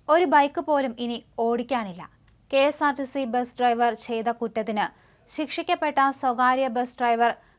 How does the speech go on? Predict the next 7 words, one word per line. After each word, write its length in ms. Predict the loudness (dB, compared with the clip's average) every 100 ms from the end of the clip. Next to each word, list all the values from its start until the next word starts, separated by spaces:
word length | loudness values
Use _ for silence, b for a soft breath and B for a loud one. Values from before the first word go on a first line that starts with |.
| b
കോരത്തോട് 600 | 4 6 6 2 0 0
സ്വദേശി 720 | -2 -2 0 -2 -2 -4 -4 -10 b b -10
സിബി 360 | -6 -4 -4 0
ഏറെ 400 | 2 2 2 0
വിഷമത്തോടെ 640 | -2 -6 -6 -4 -2 -2 0
പറഞ്ഞ 360 | 0 0 0 -2 0
വാക്കാണിത്. 600 | 0 0 -2 -4 -6